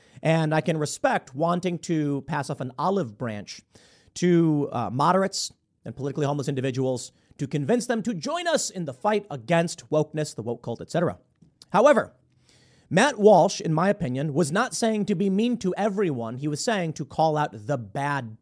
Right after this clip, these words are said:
people, the evil, those who would seek to corrupt and spread destruction.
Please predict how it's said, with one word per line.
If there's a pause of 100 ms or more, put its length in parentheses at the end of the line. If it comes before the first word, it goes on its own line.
people, (560)
the
evil, (600)
those
who
would
seek
to
corrupt (180)
and
spread
destruction.